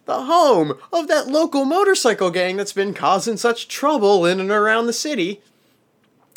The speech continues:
And Macklemore is upset that someone left the zombie room door open, when the thing he really should have been upset about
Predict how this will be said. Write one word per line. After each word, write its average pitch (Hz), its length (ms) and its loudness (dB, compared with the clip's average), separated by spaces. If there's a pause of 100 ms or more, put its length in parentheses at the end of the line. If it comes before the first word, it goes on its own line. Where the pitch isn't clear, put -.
(160)
And 196 180 0
Macklemore 165 760 0 (840)
is 170 160 -2
upset 170 540 0
that 143 180 0
someone 151 840 0 (720)
left 202 360 -2
the 165 80 -4
zombie 240 520 2
room 120 360 -2
door 214 360 4
open, 110 400 -6 (580)
when 247 280 2
the 240 80 -6
thing 302 140 -4
he 269 100 -2
really 285 340 -2
should 320 280 -2
have 233 160 0
been 226 120 4
upset 269 400 0
about 120 460 2